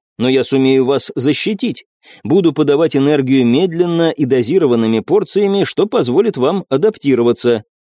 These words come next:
«Мы готовы, повелитель», сказала Мара. «В обмен на этот шанс вы останетесь в сосуде и поможете мне в башне», продолжил я. «И если хорошо проявите себя и докажете верность,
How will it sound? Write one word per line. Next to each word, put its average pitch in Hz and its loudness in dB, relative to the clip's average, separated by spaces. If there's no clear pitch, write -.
«Мы 175 2
готовы, 220 0
повелитель», 254 -2
сказала 120 0
Мара. 117 -2
«В 98 -4
обмен 165 0
на 165 2
этот 151 0
шанс 151 -4
вы 127 0
останетесь 185 -2
в - -10
сосуде 135 -2
и 117 0
поможете 160 -2
мне 127 2
в 113 -6
башне», 147 -4
продолжил 123 0
я. 120 0
«И 156 0
если 170 0
хорошо 156 0
проявите 143 0
себя 131 0
и 135 2
докажете 123 0
верность, 202 -2